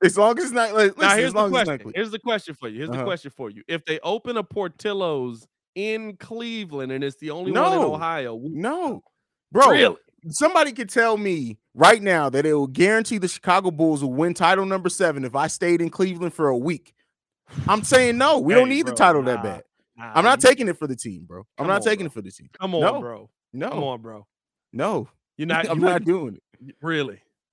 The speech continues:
Speaker 1: I'm not
Speaker 2: A
Speaker 1: doing
Speaker 2: week,
Speaker 1: it, bro.
Speaker 2: bro?
Speaker 1: A
Speaker 2: What if
Speaker 1: week,
Speaker 2: we
Speaker 1: I'm
Speaker 2: put
Speaker 1: not
Speaker 2: you up
Speaker 1: doing
Speaker 2: in
Speaker 1: it.
Speaker 2: their finest Motel six?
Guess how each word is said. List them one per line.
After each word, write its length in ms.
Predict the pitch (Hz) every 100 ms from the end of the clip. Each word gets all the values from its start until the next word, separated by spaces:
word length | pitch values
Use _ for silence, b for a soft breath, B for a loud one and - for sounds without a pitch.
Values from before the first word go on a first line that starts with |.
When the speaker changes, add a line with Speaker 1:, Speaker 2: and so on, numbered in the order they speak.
| _
Speaker 1:
I'm 100 | 123
not 220 | 139 151 143
Speaker 2:
A 20 |
Speaker 1:
doing 140 | 226
Speaker 2:
week, 80 | 110
Speaker 1:
it, 40 | 185
bro. 220 | 220 226
Speaker 2:
bro? 120 | 226 _ _ _ -
Speaker 1:
A 60 | 123
Speaker 2:
What 120 | -
if 40 |
Speaker 1:
week, 80 | 170
Speaker 2:
we 80 | 214
Speaker 1:
I'm 60 |
Speaker 2:
put 60 | 131
Speaker 1:
not 100 | 139
Speaker 2:
you 80 | 208
up 60 | 180
Speaker 1:
doing 80 | -
Speaker 2:
in 40 |
Speaker 1:
it. 20 |
Speaker 2:
their 140 | 180 160
finest 800 | - 185 190 190 175 - - 131
Motel 480 | 143 151 151 151 127
six? 480 | 131 107 _ _